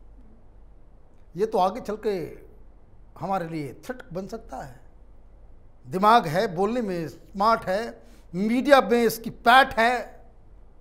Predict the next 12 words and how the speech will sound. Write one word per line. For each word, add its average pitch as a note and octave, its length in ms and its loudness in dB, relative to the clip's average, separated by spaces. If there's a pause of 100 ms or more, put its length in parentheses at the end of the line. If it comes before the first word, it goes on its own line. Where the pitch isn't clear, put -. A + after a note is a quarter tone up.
(840)
भगाओ G3+ 300 0
इसको। - 280 -14 (3000)
और E4 460 8 (1400)
दोस्त G#3 680 0
को D4+ 320 0 (260)
कैसे A#3 460 0 (840)
पीठ D#4 280 -2
पे F3+ 200 -8 (240)
खंजर E4+ 400 -2
मारा G#3+ 240 4
जाता D#3 320 -2
है G2 300 -16